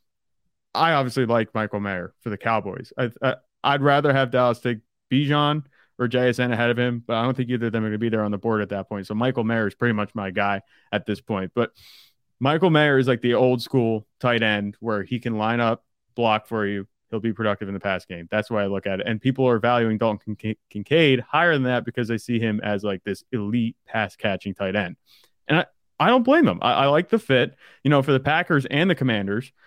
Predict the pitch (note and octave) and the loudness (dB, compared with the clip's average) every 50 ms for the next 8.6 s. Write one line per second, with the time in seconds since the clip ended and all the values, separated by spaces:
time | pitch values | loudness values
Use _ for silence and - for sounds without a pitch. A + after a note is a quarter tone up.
0 | _ _ - A2+ A2+ G#2+ G#2+ A#2+ A#2+ A2+ G#2+ C3 C3+ D3+ D3+ - C#3 B2 C3 C3 | _ _ -2 0 2 2 2 0 -2 -2 0 0 0 0 0 0 0 0 2 2
1 | A#2+ A2+ C#3 C3+ D3 D3+ C#3+ C3+ C#3 C#3 C3+ C3+ C#3 - C3 C3 A#2+ A#2+ C#3 D#3+ | 2 2 4 4 4 4 4 4 4 2 2 0 -2 -2 0 0 2 2 0 -2
2 | E3+ - - D3 C3+ - C#3 C3 C3 B2+ B2+ B2 A#2+ - B2+ B2 A#2+ A#2+ B2 B2 | -2 -4 -4 -6 -4 -2 -2 0 2 2 2 0 0 -2 -4 -2 0 0 0 0
3 | A#2+ A#2 A2 A#2+ A#2 A2+ A2+ A2+ A2 A2+ A2 G#2 G2+ - - G2 F#2 F2+ F#2+ - | 0 0 0 0 0 0 -2 -2 -2 0 0 0 -2 -4 -6 -6 -6 -8 -8 -12
4 | _ _ _ _ - _ _ - G2+ G2 G2 F#2+ G2 F#2+ A2 A#2 A#2+ A#2+ C#3 D#3 | _ _ _ _ -20 _ _ -6 -4 -4 -2 -4 -4 -4 -4 -2 0 0 0 0
5 | C#3 C#3+ B2+ A#2+ B2 B2 C3+ D3 A#2+ - - C3+ C#3+ D3 C3+ B2 B2 B2 B2+ B2 | 0 0 0 0 0 -2 -2 -2 -4 -4 -4 -2 -2 -2 -2 -2 -2 -4 -2 -2
6 | A#2+ A2+ A#2 G#2 - B2 B2 A2 - - A#2 A#2 C3 D3+ - - - _ _ _ | -2 -2 -2 -2 -2 -2 -2 -2 -2 -2 0 0 0 0 -2 -8 -20 _ _ _
7 | _ _ _ _ _ _ - - G2+ G2 F#2+ F#2 F2+ - _ - C3+ C3 C#3 D3 | _ _ _ _ _ _ -6 -4 -2 0 0 -2 -4 -8 _ -2 0 0 0 0
8 | B2+ C3 A#2 - C3 C#3 C3+ B2 A2+ B2+ B2+ A#2 | -2 -4 -2 0 0 0 0 0 0 2 2 0